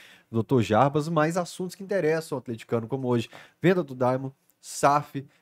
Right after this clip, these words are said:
Minas Arena, assuntos que estão em pauta no dia a dia do torcedor, porque o Cachorrada Podcast, M B, é o que eu falo, é, todo episódio. A gente tem um quebra-cabeça. Um dia vem um cara da torcida organizada, outro, outro dia vem um professor aqui, é, é,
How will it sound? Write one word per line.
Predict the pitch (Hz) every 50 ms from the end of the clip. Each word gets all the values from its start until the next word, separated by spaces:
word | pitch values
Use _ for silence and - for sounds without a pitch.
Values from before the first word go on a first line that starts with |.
| _ _ - 123
Minas | 135 156 190 208 208 190 180 151 170
Arena, | 151 131 120 120 131 139 143 143
assuntos | 135 123 - 156 156 147
que | - -
estão | 147 - - - 156 156
em | 143
pauta | - - 131 127 131 139
no | 127 120 117
dia | 120 123
a | 113
dia | 107 117 113
do | 117 110
torcedor, | - 123 - - 120 117 135 139
porque | - 180 175 160 - - 180 185
o | 175
Cachorrada | - - 220 226 - - 147 139 127 139 143 139 131
Podcast, | - 131 123 104 - - 143 143 - -
M | 120 101
B, | 101 104 104 98 - - - - - _
é | -
o | 120
que | - -
eu | 131
falo, | 131 - 143 139 143 147 135 95 - - - -
é, | - 113 113 117 113 113 110 - - _
todo | - 180 180 180 - - - - -
episódio. | 123 120 - 127 107 107 104 101 - - _ - _ _
A | - 127
gente | 117
tem | - 165
um | 170
quebra-cabeça. | 160 175 156 156 165 - 180 165 151 123 120 113 - - _ _ _ _ _ - - - - -
Um | 214
dia | 208 226 196
vem | 202 175
um | 135
cara | - 156 147 147
da | 143 135
torcida | 131 120 - 131 120
organizada, | 113 - 120 117 104 101 127 151 156 151 151 139 135
outro, | 127 - 147 143 139 - -
outro | 117 120 135 127
dia | 123 135
vem | 131 135 139
um | 139 135 120
professor | 117 - 139 135 - 131 104 - - 139 135 131 123
aqui, | 110 101 - - 127 131 123 - _ - - 147 131 _ -
é, | 113 110 117 113 104 -
é, | - 87 -